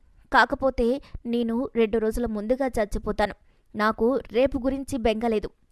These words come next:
ఈరోజు ముఖ్యం. నేను ఇలాగే ఉంటాను, నీకిష్టమైతే ఉండు లేకపోతే పో" అంటుంది. ఇదే అమ్మాయి ప్రేమలో పడ్డాక వాళ్ళ నాన్నతో అంటుంది,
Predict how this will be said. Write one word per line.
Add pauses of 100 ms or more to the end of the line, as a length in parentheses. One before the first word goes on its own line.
ఈరోజు
ముఖ్యం. (500)
నేను
ఇలాగే
ఉంటాను, (320)
నీకిష్టమైతే
ఉండు
లేకపోతే
పో" (100)
అంటుంది. (380)
ఇదే
అమ్మాయి
ప్రేమలో
పడ్డాక (140)
వాళ్ళ
నాన్నతో
అంటుంది,